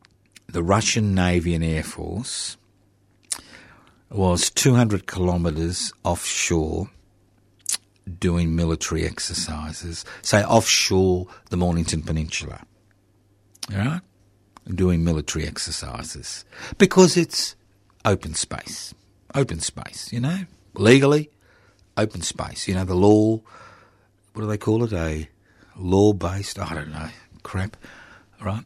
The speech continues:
Then I told you that the North Korean, I know, I know, I know, it's a bit far-fetched.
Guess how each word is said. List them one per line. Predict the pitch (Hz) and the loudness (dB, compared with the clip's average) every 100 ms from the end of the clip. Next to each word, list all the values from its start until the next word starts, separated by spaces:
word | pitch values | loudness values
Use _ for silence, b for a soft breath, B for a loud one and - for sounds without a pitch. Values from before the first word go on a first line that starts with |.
| - | 0
Then | - 170 | 6 8
I | 196 | 6
told | - 135 127 120 95 | 4 4 6 6 4
you | 110 131 113 73 98 175 185 _ _ _ _ _ _ _ _ _ _ _ _ _ _ _ b b b - | 6 8 6 2 -4 -6 -8 _ _ _ _ _ _ _ _ _ _ _ _ _ _ _ b b b -10
that | 98 | -4
the | 113 | 0
North | 123 147 156 | 2 4 2
Korean, | - 113 98 101 87 82 - | 0 2 2 2 0 -4 -6
I | 85 | -6
know, | 85 78 78 78 | -4 -6 -6 -6
I | 78 | -6
know, | 73 76 73 - - - | -6 -8 -10 -14 -20 -14
I | 90 | -12
know, | 78 80 | -10 -12
it's | - | -12
a | 85 | -12
bit | 87 | -12
far-fetched. | - 80 82 - 82 - - | -10 -10 -10 -12 -14 -14 -20